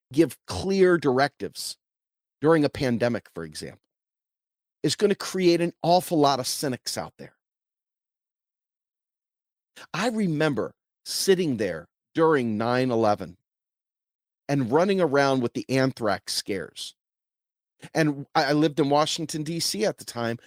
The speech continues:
so I got to see all the red days, the orange days, the yellow days, and it was terrifying.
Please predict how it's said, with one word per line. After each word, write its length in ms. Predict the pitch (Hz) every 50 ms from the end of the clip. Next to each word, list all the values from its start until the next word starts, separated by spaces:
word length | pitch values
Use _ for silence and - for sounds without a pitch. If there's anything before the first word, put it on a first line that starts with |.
| _ - -
so 100 | - -
I 160 | - 180 214 208
got 180 | - 170 -
to 100 | - 180
see 280 | 165 - - 196 180 170
all 180 | - - 156
the 140 | 147 139 127
red 560 | 117 101 95 113 135 139 135 123 113 104 98
days, 400 | 87 123 110 101 98 95 90 -
the 160 | - 117 113 -
orange 540 | - 135 139 135 135 135 131 127 120 - -
days, 400 | - 120 107 104 98 101 92 -
the 80 | - 107
yellow 520 | 107 104 131 135 139 139 131 120 120 113
days, 440 | 101 98 110 98 92 87 82 - - _ _ _ _ _ -
and 180 | 160 180 190 190
it 100 | 190 165
was 220 | 170 180 - -
terrifying. 800 | - - - - 214 202 196 143 - - 135 113 107 95 -